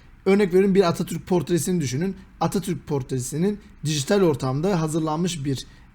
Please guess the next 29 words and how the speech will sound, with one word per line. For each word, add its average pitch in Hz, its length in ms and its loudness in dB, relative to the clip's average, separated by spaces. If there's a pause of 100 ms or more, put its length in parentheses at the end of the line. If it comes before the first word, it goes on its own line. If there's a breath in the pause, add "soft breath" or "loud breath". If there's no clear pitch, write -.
e, 120 440 -2 (360)
görselini 170 500 2
düşünün 214 400 -2 (220 loud breath)
ve 175 180 6
bu 180 100 2
görsel 190 460 6
dünyada 185 500 2
bir 185 180 2
tane 131 220 -2
arkadaşlar. 123 440 -4
Yani 123 220 -2
hiçbir 160 280 -4
şekilde 180 380 0
kopyalanamıyor. 156 760 -2
Tamamen 170 380 0
size 180 320 -2
ait 143 240 0
oluyor. 110 280 -6
N 175 180 0
F 127 80 -8
T 185 200 -2
böyle 165 280 4
bir 113 100 -2
olay. 143 260 -2 (300 loud breath)
Yani 139 380 -2
kripto 190 360 2
paraların, 156 480 -2 (280 loud breath)
e, 139 320 0
dijital 165 440 0